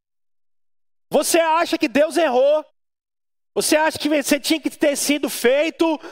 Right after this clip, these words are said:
um, um, um lorde europeu de quinhentos anos atrás. Com a, a, a, a, a, a, os homens tinham que ter umas costas desse tamanho,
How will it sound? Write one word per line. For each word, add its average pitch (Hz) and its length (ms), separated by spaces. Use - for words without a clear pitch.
um, 202 60
um, 269 540
um 294 260
lorde 311 500
europeu 294 880
de - 120
quinhentos 311 560
anos 330 240
atrás. 254 720
Com 285 200
a, 269 160
a, - 20
a, 262 680
a, 247 40
a, 226 640
a, 208 100
os 220 220
homens 320 240
tinham 277 160
que - 80
ter 254 100
umas 247 220
costas 208 400
desse 190 200
tamanho, 190 600